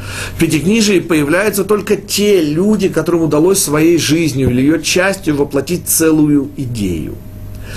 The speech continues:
Неважно, она положительная или отрицательная. И мы уже говорили с вами, что Балак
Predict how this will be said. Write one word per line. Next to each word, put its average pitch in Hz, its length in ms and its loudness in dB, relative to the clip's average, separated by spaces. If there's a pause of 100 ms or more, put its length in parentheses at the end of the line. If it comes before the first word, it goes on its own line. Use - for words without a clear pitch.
(260)
Неважно, 185 460 2
она 165 140 0
положительная 170 720 0
или 226 140 2
отрицательная. 151 920 -2
И 117 40 -4
мы 156 140 2
уже 175 180 0
говорили 160 400 2
с - 120 -2
вами, 185 280 0
что - 240 -2
Балак 151 760 0